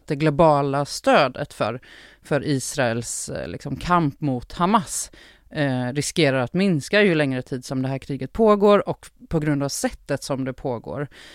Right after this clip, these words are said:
Eh, för det har vi ju också sett att U S A, som, som är en väldigt robust och stabil allierad till, eh, Israel, har ju, eh, allt mer kritiserat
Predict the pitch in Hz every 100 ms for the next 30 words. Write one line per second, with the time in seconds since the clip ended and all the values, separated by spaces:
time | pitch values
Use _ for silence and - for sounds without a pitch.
0 | - - 139 135 127 127 127 170 175 185
1 | 185 180 202 - 202 - 139 143 147 143
2 | - 214 208 196 180 165 139 147 - _
3 | - 139 190 180 160 127 143 143 175 -
4 | - - 135 - 139 226 165 139 139 147
5 | 139 127 135 - 208 208 202 - - -
6 | - 175 170 190 160 - 127 123 135 175
7 | 208 208 180 139 127 120 104 - 165 -
8 | - 170 151 - 160 147 127 127 147 143
9 | 147 - 233 165 127 - -